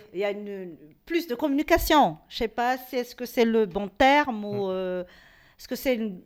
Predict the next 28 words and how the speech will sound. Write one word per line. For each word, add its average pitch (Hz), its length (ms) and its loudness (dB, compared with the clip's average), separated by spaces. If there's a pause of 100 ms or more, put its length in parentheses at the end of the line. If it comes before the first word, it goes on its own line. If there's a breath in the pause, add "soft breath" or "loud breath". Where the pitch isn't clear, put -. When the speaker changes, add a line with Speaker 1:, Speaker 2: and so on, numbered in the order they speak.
Speaker 1:
c'est - 240 -16
la, 190 300 -10
est-ce - 260 -12 (1200 soft breath)
Speaker 2:
Il 185 80 -2
y 190 80 4
avait 190 220 4
toujours 190 580 2
la 147 180 0
communication 127 800 -4
avant, 110 300 -4 (300 soft breath)
il 123 60 -8
y 117 40 -4
avait 107 120 -6
toujours, 131 480 -6 (480 soft breath)
mais, 120 300 -4
euh, 104 480 -10 (380)
comme 113 200 -10
toute - 220 -8
chose, 160 460 -2 (580)
euh, 95 540 -16
quand 139 120 -8
ça - 160 -6
s'améliore, 120 580 -4
c'est - 160 -10
là 131 140 -6
où 143 80 -6
c'est 117 200 -4
mieux. 113 200 -4